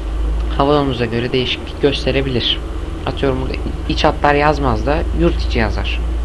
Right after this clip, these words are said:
vesaire bunun gibi yani. Ve bizim Vatan Air Havayolu'nda uçan,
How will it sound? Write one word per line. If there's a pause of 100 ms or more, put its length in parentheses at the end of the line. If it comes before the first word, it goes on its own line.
(380)
vesaire (100)
bunun
gibi
yani. (680)
Ve (220)
bizim
Vatan
Air
Havayolu'nda (460)
uçan,